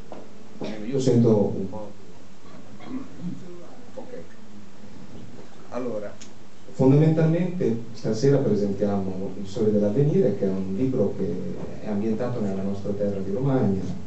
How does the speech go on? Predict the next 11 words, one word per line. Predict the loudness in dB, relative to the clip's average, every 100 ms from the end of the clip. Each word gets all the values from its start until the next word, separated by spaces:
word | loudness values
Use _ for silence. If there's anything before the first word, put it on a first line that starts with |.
| -4
è | -2 -2 -2 -4 -6 -6 -2
un | 0
libro | 2 4
che | 2
parla, | 0 -2 0 0 0 -2 -4 -4 -6 -6 -6 -6 -6 -6 -6
eh, | -4 -4 -4 -4 -4 0
degli | 2 6
umili, | 6 6 4 4
dei | 2 -2 -6 -6 -6 -6 -4
braccianti | -4 4 6 8 6 2 -2 2
che | 4 4